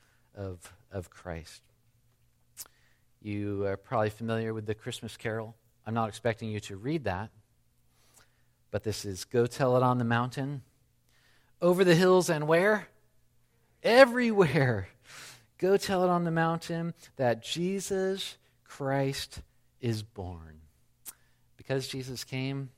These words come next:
you can announce peace. In fact, you must. <laughs> It's what we're, we're compelled to do, what we've been commissioned to do.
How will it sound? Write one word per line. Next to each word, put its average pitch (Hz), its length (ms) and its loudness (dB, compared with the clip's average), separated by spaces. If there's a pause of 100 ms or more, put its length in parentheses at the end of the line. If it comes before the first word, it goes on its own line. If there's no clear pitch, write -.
(1200)
you 113 80 -6
can 117 160 -8
announce 107 400 -8
peace. 98 400 -12 (160)
In 104 80 -14
fact, 110 300 -2 (120)
you 151 140 0
must. 151 480 4 (200)
<laughs> - 200 -14
It's 143 160 0
what 170 180 2
we're, 147 180 6 (180)
we're 160 100 2
compelled 180 580 4
to 170 120 -2
do, 143 400 2
what 139 180 0
we've 135 160 -2
been 135 220 2
commissioned 160 640 2 (280)
to 131 120 -6
do. 104 380 -4